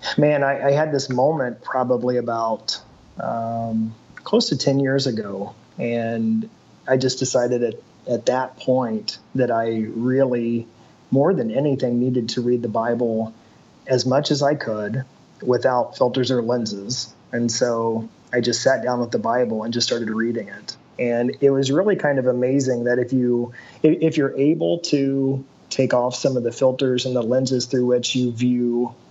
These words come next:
the Bible or really anything that you do, but especially faith, because we wear political lenses, we wear,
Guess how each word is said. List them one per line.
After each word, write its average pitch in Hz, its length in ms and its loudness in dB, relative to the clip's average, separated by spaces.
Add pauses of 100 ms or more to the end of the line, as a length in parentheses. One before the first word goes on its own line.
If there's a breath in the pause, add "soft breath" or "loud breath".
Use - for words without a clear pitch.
(180)
the 120 120 0
Bible 135 360 4
or 123 120 2
really 127 480 0
anything 143 460 0
that 117 100 -4
you 110 140 -2
do, 117 400 0
but 139 140 4
especially 143 520 0
faith, 110 480 -2
because 127 280 0
we 131 100 0
wear 123 260 2
political 120 500 -2
lenses, 117 540 -4
we 113 120 -6
wear, 113 460 -4